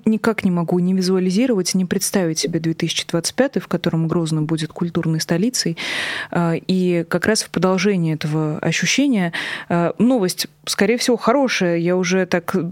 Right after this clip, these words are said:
с опасением даю эти оценки. На свободу вышел последний осуждённый фигурант дела «Нового величия» Павел Ребровский. А, дело началось в две тысячи восемнадцатом году. Я хорошо этот восемнадцатый год помню. Кто бы мог подумать, что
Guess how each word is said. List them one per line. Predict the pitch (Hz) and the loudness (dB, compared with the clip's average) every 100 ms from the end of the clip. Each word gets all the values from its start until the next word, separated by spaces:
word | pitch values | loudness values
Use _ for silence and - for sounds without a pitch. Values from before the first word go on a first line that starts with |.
| 190 | -4
с | 196 | -4
опасением | 202 220 - 202 170 165 | 0 2 2 2 2 2
даю | 170 160 | 2 0
эти | 156 170 | 0 0
оценки. | 175 - 294 302 185 | 0 0 0 0 0
На | 170 | 2
свободу | 170 202 254 220 | 0 2 2 2
вышел | 214 220 196 | 0 0 -2
последний | 170 190 233 226 185 | 0 0 0 0 0
осуждённый | 170 175 175 196 175 | 0 -2 0 0 0
фигурант | 180 190 185 170 165 | -2 0 0 -2 0
дела | 180 175 | 0 2
«Нового | 175 180 170 170 | 0 0 0 0
величия» | 175 208 262 - 175 160 | 0 0 0 0 -2 0
Павел | 180 175 175 | 0 0 0
Ребровский. | 175 180 269 - - 170 - - - - - - | 0 0 0 -2 -2 -4 -4 -6 -6 -6 -8 -2
А, | 180 175 170 | 0 2 2
дело | 170 220 220 | 4 4 4
началось | 185 180 202 190 180 | 2 0 0 0 0
в | 175 | -2
две | 170 | -2
тысячи | 190 202 - | 0 -2 0
восемнадцатом | 196 - 190 185 - 190 | 0 0 0 0 -2 0
году. | 190 202 302 | 0 2 2
Я | 202 196 190 | 2 0 -2
хорошо | - 220 233 196 | 0 0 2 -2
этот | 175 - | -4 -4
восемнадцатый | 170 180 165 - 180 | -4 -2 -2 -2 -2
год | 180 175 | -2 -2
помню. | - 262 208 | 0 0 0
Кто | 175 233 | 0 0
бы | 202 | 2
мог | 196 196 | 0 0
подумать, | 196 208 254 202 | -2 0 0 -2
что | - 185 | -2 -2